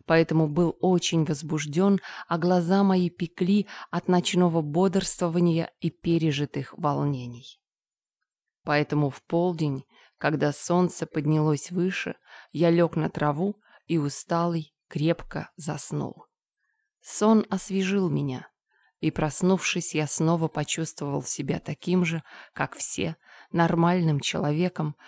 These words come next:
и более спокойно стал обдумывать детали произошедшего накануне события. Однако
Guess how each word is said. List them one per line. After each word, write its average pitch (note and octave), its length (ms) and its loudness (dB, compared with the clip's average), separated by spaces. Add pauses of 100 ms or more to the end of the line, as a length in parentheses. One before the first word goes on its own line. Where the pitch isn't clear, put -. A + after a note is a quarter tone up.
(160)
и D#3+ 100 0
более G3 380 4
спокойно G3 640 2
стал F3+ 340 -2
обдумывать E3+ 640 2
детали F3 560 -2 (240)
произошедшего D3+ 880 0
накануне D3 720 -2
события. - 720 -8 (880)
Однако D3+ 760 -2